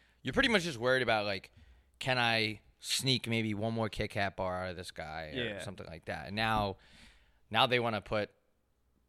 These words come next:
Speaker 1: you're trying to look for a Twix bar. Now they wanna put something that resembles a Twix bar in you.
Speaker 2: Yeah.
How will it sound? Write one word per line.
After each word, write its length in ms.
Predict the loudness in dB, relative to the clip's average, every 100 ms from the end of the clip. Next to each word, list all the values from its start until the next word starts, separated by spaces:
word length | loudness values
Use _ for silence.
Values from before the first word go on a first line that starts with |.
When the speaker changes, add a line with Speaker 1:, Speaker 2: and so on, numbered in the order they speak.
| _ _ -10
Speaker 1:
you're 160 | -6
trying 220 | 0 0
to 60 | 0
look 120 | -6
for 120 | -6
a 60 | -6
Twix 260 | -4 -4 -2
bar. 180 | -4
Now 160 | 0 0
they 140 | 0
wanna 200 | 0 -2 -4
put 340 | -4 -4 -6
something 260 | -6 -4 -4
that 100 | -6
resembles 360 | -6 -6 -6
a 80 | -10
Twix 320 | -8 -8 -8
bar 240 | -8 -8 -8
in 160 | -10
you. 400 | -10 -6 -6 -8 -4
Speaker 2:
Yeah. 340 | 0 0 -2